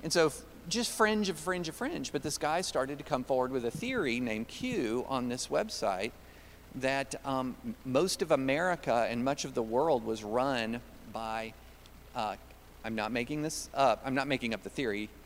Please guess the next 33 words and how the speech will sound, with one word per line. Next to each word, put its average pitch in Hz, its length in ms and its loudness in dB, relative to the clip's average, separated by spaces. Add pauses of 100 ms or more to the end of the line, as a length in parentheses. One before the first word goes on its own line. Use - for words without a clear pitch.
(120)
the 113 60 -10
theory 104 240 -4
makes 98 280 -6
everything 92 380 -6
up, 92 100 -6 (420)
cannibal 131 540 -2
pedophiles, - 800 -6 (680)
okay? 95 360 -4 (1600)
And 170 280 2
it's 165 160 0
rocketing 165 680 4
through 170 200 2
the 175 100 2
church. - 600 -6 (560)
It 185 100 8
was 190 180 4
one 196 200 4
of 170 80 0
the 180 60 2
dominant 185 520 2
belief 185 300 0
systems - 480 -2
that 156 80 -4
resulted 151 560 -4
in 165 100 -2
the 135 80 -4
storming 180 560 -2
of 151 80 -6
the 156 80 -6
Capitol 123 640 -2
on 127 140 0
January 139 640 -2
sixth. - 680 0